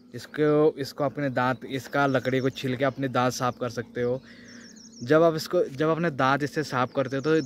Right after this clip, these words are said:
दांत में एक अजीब सी झंझनाहट जैसी मतलब कंपन होती है, vibration जैसे होते हैं दांतों में। और ये मतलब तुम्हारे दांतों को कीड़ा लगने से और तुम्हारे दांतों को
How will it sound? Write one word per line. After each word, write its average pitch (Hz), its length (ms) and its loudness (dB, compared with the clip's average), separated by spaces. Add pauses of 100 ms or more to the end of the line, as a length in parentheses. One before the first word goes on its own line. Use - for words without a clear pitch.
दांत 131 300 0
में 160 120 0
एक 160 160 -4
अजीब 147 300 4
सी 175 360 0 (600)
झंझनाहट 147 560 4
जैसी 151 420 0 (400)
मतलब 135 420 0 (160)
कंपन 139 340 0
होती 131 320 2
है, 135 100 4
vibration 127 500 -2
जैसे 135 200 0 (140)
होते 120 240 -4
हैं 120 100 -4
दांतों 117 300 -4
में। 135 180 -6 (800)
और 123 400 2 (960)
ये 143 180 6
मतलब 151 400 0 (180)
तुम्हारे 139 300 0
दांतों 127 300 -4
को 135 140 -4 (920)
कीड़ा 135 220 4
लगने 131 320 2
से 131 500 2
और 123 320 0
तुम्हारे 123 340 0
दांतों 120 440 0
को 127 300 0